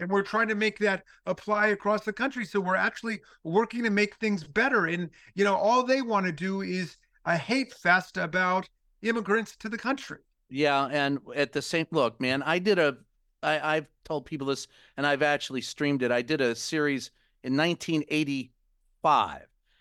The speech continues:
Speaker 2: and that was the first time I came to the Capitol, and I did a piece on the Simpson-Mazzoli Act. And so I, the, it was a ten-part series called Across the Broken Border. Show me where it's any different today than it was forty years ago.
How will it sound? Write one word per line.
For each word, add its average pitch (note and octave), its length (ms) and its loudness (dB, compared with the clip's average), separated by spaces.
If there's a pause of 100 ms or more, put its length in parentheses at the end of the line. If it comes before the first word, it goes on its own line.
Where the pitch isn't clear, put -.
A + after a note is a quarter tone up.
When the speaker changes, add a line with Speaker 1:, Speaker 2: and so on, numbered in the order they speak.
(160)
Speaker 2:
and C3+ 120 -2
that D3 100 2
was D3 100 -2
the C#3+ 80 -2
first D#3+ 300 -2
time C#3+ 160 0
I B2+ 80 0
came E3 560 -2
to A#2 400 -4
the A2 100 -4
Capitol, G#2+ 600 -4 (280)
and B2+ 100 -4
I C3+ 80 0
did D3 220 0
a F3 60 0
piece C#3 440 -4
on C3+ 160 -2
the B2 60 -4
Simpson-Mazzoli D3 920 0
Act. - 340 -20 (480)
And C#3 360 0
so D3+ 220 2
I, C#3+ 140 4
the, C3+ 340 -4
it D#3 80 -2
was C#3 140 -2
a C#3 40 0
ten-part D3+ 460 0
series D3+ 300 -2
called C#3 240 0
Across D3+ 340 0
the D3+ 80 -8
Broken C#3 380 -2
Border. C#3 360 -2 (200)
Show A3+ 420 4
me D#3 400 2 (440)
where D3 180 4
it's D#3 240 2
any G3+ 180 2
different F3 380 0
today C#3+ 340 2
than C3+ 140 0
it B2 80 -2
was B2 240 0
forty A#2 240 -2
years G#2+ 240 -2
ago. D#2+ 280 -10